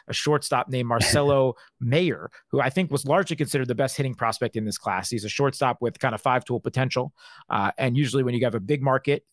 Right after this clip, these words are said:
Speaker 1: fourth overall pick, shortstop, that is gonna be the hot name, hot chase in the hobby. I can tell you right now. Now,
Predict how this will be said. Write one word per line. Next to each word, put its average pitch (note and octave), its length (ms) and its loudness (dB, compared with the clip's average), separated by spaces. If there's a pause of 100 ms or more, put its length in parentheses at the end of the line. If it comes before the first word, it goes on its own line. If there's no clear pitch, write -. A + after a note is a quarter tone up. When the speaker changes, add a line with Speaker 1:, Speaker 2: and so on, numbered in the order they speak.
Speaker 1:
fourth D3+ 220 0
overall C3+ 320 2
pick, B2+ 320 -2 (120)
shortstop, B2+ 680 0 (280)
that D3+ 260 4
is C#3 180 0
gonna B2+ 200 -2
be B2 120 -2
the A2+ 80 0
hot A2+ 240 0
name, A#2 220 -6
hot A2+ 180 0
chase A2+ 280 -4
in A#2 40 -4
the G#2 60 -4
hobby. G2+ 240 -2
I F2+ 40 -6
can G2+ 100 -10
tell B2+ 120 0
you A#2 80 2
right A2 160 0
now. F2+ 220 -4 (340)
Now, C3+ 300 0